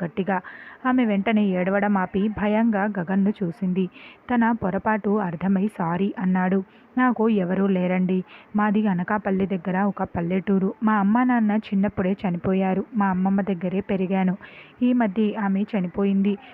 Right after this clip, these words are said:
తెలిసిన వాళ్ళు వైజాగ్లో జాబ్ ఇప్పిస్తానంటే ఇక్కడికి వచ్చాను.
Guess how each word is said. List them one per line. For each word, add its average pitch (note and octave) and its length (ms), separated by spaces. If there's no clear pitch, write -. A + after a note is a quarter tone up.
తెలిసిన B3+ 340
వాళ్ళు G#3 300
వైజాగ్లో F#3+ 640
జాబ్ F#3+ 380
ఇప్పిస్తానంటే G3+ 920
ఇక్కడికి A3+ 400
వచ్చాను. G3 520